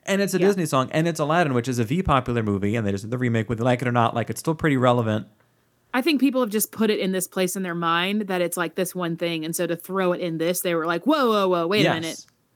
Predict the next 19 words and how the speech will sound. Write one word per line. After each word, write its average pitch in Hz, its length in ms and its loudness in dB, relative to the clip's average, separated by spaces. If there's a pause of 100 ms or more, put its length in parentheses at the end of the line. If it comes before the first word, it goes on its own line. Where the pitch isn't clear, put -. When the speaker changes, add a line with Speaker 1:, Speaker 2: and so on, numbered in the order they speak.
(160)
Speaker 2:
That's 262 200 0
completely 262 500 2
different 185 380 -2
from, 190 180 -2
like, 185 220 0
what 190 160 0
I 185 80 2
have 185 140 2
Speaker 1:
And 151 100 2
Speaker 2:
in - 0 -
Speaker 1:
it - 20 2
Speaker 2:
my 165 140 0
head." 156 300 2
Speaker 1:
is. - 180 -16 (120)
Speaker 2:
Well, 277 120 6
Speaker 1:
And 311 100 4
that's 330 240 0
Speaker 2:
I'm - 80 -2
Speaker 1:
why 143 300 -6